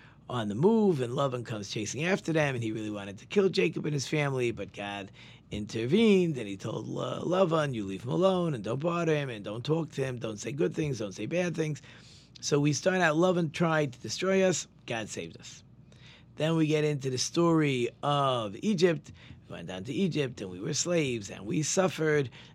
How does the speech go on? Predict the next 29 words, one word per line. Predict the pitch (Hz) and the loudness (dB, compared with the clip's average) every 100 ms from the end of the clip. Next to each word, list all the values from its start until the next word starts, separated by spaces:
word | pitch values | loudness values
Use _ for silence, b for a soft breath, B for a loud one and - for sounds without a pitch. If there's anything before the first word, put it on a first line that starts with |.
| - | -14
and | 98 101 | -10 -4
then | 160 | 0
Moses | 196 208 185 170 | 4 4 4 -2
comes, | 156 170 156 151 131 | 0 2 2 0 -2
and | 113 101 | -4 -4
he | 98 | -6
brings | 104 110 113 | -6 -8 -8
the | 123 | -4
ten | 165 160 | -2 -2
plagues, | 175 208 196 180 165 143 | 0 2 4 2 2 -2
and | 110 98 B B B | -6 -8 B B B
God | 117 117 | -6 -6
takes | 117 110 117 | -4 -6 -4
us | 131 | -2
out | 170 | 4
of | 202 180 | 4 4
Egypt, | 165 156 147 143 113 | 2 2 0 -2 -8
and, | 98 95 - B B B - | -8 -12 -18 B B B -10
and, | 104 101 98 92 | -8 -6 -8 -10
uh, | 95 92 92 | -10 -10 -8
this | - 131 | -8 -4
part | 127 | -4
doesn't | 117 131 | -4 -4
say, | - 190 151 | 0 2 2
but | 123 | -2
it's | 113 | -4
all | 143 127 | -4 -4
part | - 135 135 | -2 -2 -2
of, | - 196 180 151 | 0 2 2 0